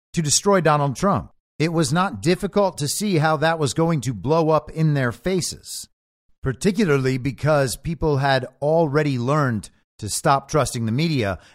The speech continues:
and that's before we were told we had to stand six feet away in order to not kill grandma while we get through these two weeks to slow the spread.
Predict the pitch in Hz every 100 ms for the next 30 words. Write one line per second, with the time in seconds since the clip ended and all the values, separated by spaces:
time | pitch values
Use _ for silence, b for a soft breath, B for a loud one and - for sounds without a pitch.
0 | b 127 135 135 - - 95 127 - 147
1 | 180 180 127 120 113 104 123 117 104 123
2 | 120 131 104 117 - - 135 123 107 -
3 | 160 - - 151 143 117 120 160 127 101
4 | _ _ _ _ - 143 156 165 147 110
5 | 131 120 139 143 113 - 151 123 98 110
6 | 151 165 123 110 107 123 127 131 92 135
7 | 135 - - 175 165 123 131 113 - 165
8 | 156 120 160 143 - - 101 - 139 131
9 | 110 - - 175 170 82